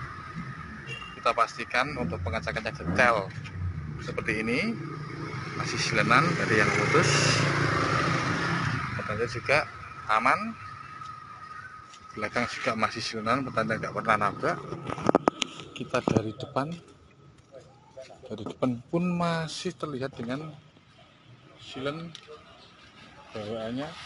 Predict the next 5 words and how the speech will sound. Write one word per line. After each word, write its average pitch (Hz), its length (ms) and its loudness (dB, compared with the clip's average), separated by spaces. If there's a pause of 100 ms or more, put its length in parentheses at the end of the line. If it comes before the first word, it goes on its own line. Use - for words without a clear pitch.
(280)
originalnya. 113 800 -8
Nah. - 400 -14 (4000)
Seperti 117 320 -8
ini, 139 240 -4 (160)
nah, 104 420 -10